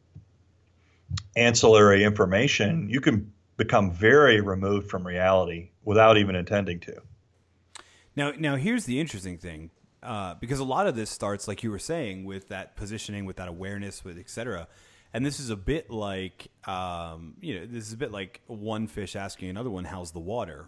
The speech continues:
Speaker 2: Right?
Speaker 1: <laughs>
Speaker 2: Or, or human, I mean, to, we make fun of fish, but in reality, humans didn't realize air was a thing until around two hundred years ago. So, you know, so there's that.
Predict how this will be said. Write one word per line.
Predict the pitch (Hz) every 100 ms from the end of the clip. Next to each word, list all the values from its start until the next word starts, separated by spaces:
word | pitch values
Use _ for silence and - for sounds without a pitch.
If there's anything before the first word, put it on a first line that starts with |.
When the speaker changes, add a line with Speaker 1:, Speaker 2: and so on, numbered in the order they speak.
| _
Speaker 2:
Right? | 98 98 127 - -
Speaker 1:
<laughs> | 107 113
Speaker 2:
Or, | 120 110 110
or | 135 123 110 98
human, | - 165 135 101
I | 101
mean, | 101 92
to, | 104 92 87
we | 95 92
make | 98 -
fun | 90
of | 80
fish, | - 98 -
but | 95
in | 90 85
reality, | 90 104 90 90
humans | - 98 87 87
didn't | 85
realize | 90 85 82 -
air | 101 104
was | 90 82
a | 85
thing | 90 85
until | 90 87 87
around | 80 82
two | 87
hundred | 82 78
years | 76 76 80
ago. | 78 -
So, | - 117 87 - - -
you | 92
know, | 143
so | 95
there's | 87 82
that. | 110 87